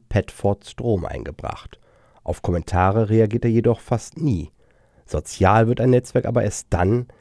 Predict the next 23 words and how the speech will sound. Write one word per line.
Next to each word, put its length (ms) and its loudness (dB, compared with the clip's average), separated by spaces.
wenn 160 0
Menschen 420 -2
interagieren, 920 -2
wenn 300 2
sie, 320 -2
nachdem 280 2
sie 140 -2
auf 160 -6
Senden 400 2
geklickt 480 -2
haben, 380 -2
auf 160 -6
Empfangen 520 0
schalten. 580 -8
Beim 160 0
Ratsvorsitzenden 1000 0
dagegen 540 0
ist 200 -12
das 140 -2
Sendungsbewusstsein 1120 0
im 160 -2
digitalen 600 0
Raum 440 0